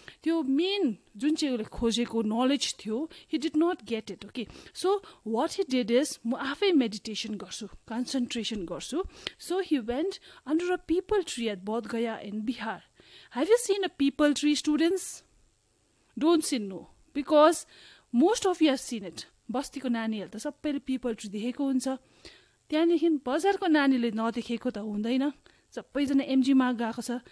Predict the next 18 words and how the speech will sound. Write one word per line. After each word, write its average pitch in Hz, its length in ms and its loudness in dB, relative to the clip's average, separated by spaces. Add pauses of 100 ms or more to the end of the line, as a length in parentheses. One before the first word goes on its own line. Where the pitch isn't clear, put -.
(220)
एमजी 254 240 4
मार्गको 254 300 0
बिचमा 285 520 2
के 359 160 0
छ? - 100 -4 (480)
ठुलो 440 640 4
पिपलको 240 500 -2
रुख 196 220 -4
छ 240 60 -6
है। 285 180 0 (960)
सानो 349 320 0
सानो 233 320 -2
रेड 240 160 -6
पान्डा 220 320 -6
पनि 262 160 -4
रहेको 226 240 -6
छ, 196 80 -18
तर 202 160 -10